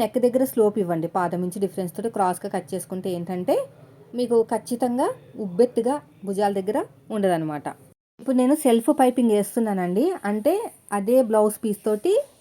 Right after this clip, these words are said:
ఆ క్లాత్ తోటే పైపింగ్ వేయటం. దీనికోసం క్రాస్గా ఉన్న క్లాత్ని తీసేసుకుని మొత్తం కూడా జాయింట్లు వేసేసుకుని వన్ సైడ్ ఫోల్డింగ్ చేసుకుంటూ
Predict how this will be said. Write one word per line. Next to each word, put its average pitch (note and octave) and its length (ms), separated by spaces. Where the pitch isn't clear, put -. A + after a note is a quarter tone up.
ఆ - 20
క్లాత్ G#3+ 280
తోటే G#3 180
పైపింగ్ G#3 360
వేయటం. D#3 260
దీనికోసం B3+ 500
క్రాస్గా A3+ 440
ఉన్న A#3 160
క్లాత్ని G#3 340
తీసేసుకుని G3+ 480
మొత్తం - 340
కూడా A#3 200
జాయింట్లు G3+ 420
వేసేసుకుని G#3 500
వన్ A#3 160
సైడ్ C#4+ 240
ఫోల్డింగ్ A#3 340
చేసుకుంటూ A3+ 340